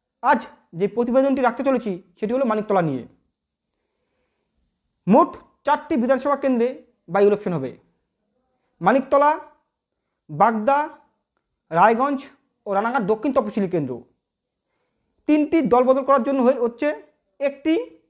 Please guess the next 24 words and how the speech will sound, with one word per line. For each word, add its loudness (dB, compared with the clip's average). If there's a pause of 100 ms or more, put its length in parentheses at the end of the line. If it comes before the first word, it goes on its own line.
(380)
যে -4
মানিকতলাটার 2
কথা -4
বলছি -4
সেটা -2
হলো 0 (280)
এখানকার -4
দীর্ঘদিনের 0 (340)
এমএলএ, 0 (440)
তিনবারের, 0
দু -2
হাজার -2
এগারো, 0 (560)
দু 0
হাজার 4
ষোলো, 0
দু 0
হাজার 4
একুশের -4 (640)
এবং -4
কেতাও 4
সুরক্ষা -2
মন্ত্রী 0
রাজ্যের -2